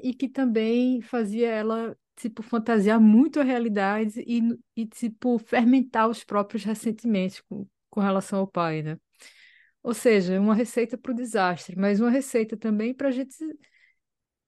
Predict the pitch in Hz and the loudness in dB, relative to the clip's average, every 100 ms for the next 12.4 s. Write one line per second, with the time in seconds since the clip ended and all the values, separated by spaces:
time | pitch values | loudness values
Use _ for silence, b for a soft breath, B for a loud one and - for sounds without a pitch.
0 | - 277 247 226 226 208 202 214 190 196 | 2 6 8 8 6 4 2 0 0 0
1 | 202 254 - 226 220 214 202 202 196 190 | -2 -4 -2 0 2 0 -4 -4 -4 -4
2 | 190 247 262 277 233 214 220 269 269 _ | -6 -8 -8 -8 -2 0 0 0 -4 _
3 | _ _ _ - 202 208 208 285 311 220 | _ _ _ -6 -4 -4 -2 0 4 4
4 | 220 262 247 269 294 _ - 254 262 - | 6 4 2 -2 -6 _ -4 -4 -4 0
5 | 220 226 240 - 269 269 269 226 220 214 | 2 0 -2 -6 -4 -2 -4 -4 -4 -4
6 | 208 202 220 208 254 262 - 220 214 - | -4 -4 -4 -2 -4 -6 -8 -4 -4 -6
7 | 185 170 175 202 196 196 - 202 196 208 | -8 -6 -4 0 0 -2 -6 -6 -4 -4
8 | 190 196 - 190 190 175 175 220 185 175 | -4 -4 -4 -2 -2 -4 -4 -4 0 2
9 | 196 208 185 165 180 170 175 180 202 170 | 4 4 2 0 -4 -6 -4 -2 -2 2
10 | 175 196 202 185 165 180 190 185 - 190 | 2 4 2 2 -2 -6 -6 -6 -6 -4
11 | 202 - 220 226 - 220 220 208 196 208 | -4 -2 0 0 -2 0 2 2 0 -4
12 | - 196 202 - | -6 -6 -6 -8